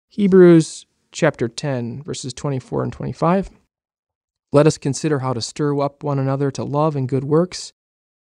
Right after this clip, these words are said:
not neglecting to meet together, as is the habit of some, but encouraging one another,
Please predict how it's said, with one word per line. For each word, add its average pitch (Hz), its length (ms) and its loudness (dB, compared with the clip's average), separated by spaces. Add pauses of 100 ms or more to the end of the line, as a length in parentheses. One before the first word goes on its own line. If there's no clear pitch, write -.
(140)
not 160 320 4
neglecting 156 760 4
to - 120 -4
meet 139 240 0
together, 139 480 -2
as 127 220 -4
is 123 160 -6
the 127 100 -2
habit 120 340 -4
of 131 120 -6
some, 156 420 -4 (560)
but 147 160 0
encouraging 156 680 2
one 123 140 0
another, 123 480 -2